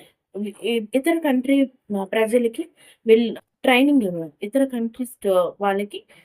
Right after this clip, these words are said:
ట్రైనింగ్ ఇవ్వడం. ఇవన్నీ కూడా మనకి ఈ మిషన్ కిందకి రావడం జరుగుతుంది. Very important, గుర్తుపెట్టుకోవాలి. ఇన్నోవేటివ్ ఐడియాస్‌తో వచ్చే ప్రతి ఒక్కరికి అవకాశాన్ని అందించి, మన భారతదేశాన్ని ఇన్నోవేటివ్‌గా ముందుకి అభివృద్ధి చెందే విధంగా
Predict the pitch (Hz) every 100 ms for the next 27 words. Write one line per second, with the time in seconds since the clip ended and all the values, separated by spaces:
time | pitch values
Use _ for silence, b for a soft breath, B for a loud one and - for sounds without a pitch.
0 | _ - 208 196 202 190 185 180 175 170
1 | - _ b b - 269 302 330 381 285
2 | 247 294 311 220 220 370 370 - 214 202
3 | 196 202 208 202 190 208 320 196 165 165
4 | 165 160 156 156 156 160 _ 196 202 202
5 | 202 202 202 311 285 190 - - 160 _
6 | 170 151 139 - 190 208 220 226 226 190
7 | 190 202 202 - - b b b b 214
8 | 208 220 208 220 254 302 254 254 254 320
9 | 226 196 220 208 214 196 196 185 - B
10 | B B 196 196 196 202 - - 214 208
11 | 202 196 202 220 233 226 226 226 262 220
12 | 247 294 285 269 262 269 330 B B B
13 | 202 226 247 294 254 185 208 202 226 214
14 | 190 190 190 - 185 190 190 233